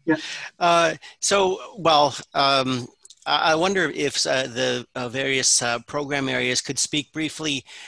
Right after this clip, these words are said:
Speaker 2: uh, just, uh, uh, about the, uh, the, the, the job market, the job, the current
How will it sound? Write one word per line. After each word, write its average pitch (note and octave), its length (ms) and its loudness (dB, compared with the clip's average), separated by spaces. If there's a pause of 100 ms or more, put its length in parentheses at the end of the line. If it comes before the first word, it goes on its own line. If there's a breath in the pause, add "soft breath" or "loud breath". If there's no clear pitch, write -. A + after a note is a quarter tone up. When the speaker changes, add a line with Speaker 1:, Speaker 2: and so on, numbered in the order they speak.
(120)
Speaker 2:
uh, B2+ 260 -2
just, - 280 -2
uh, - 40 -6
uh, C3+ 500 -2
about C3 380 -6
the, A#2+ 160 -2 (120)
uh, A#2 220 -4 (180)
the, B2 100 -2 (180)
the, A#2+ 300 -6
the B2 60 -8
job C3 280 0
market, D#3 440 -4
the C3 80 -8
job, C3+ 420 -4
the A#2+ 120 -10
current E3+ 540 -4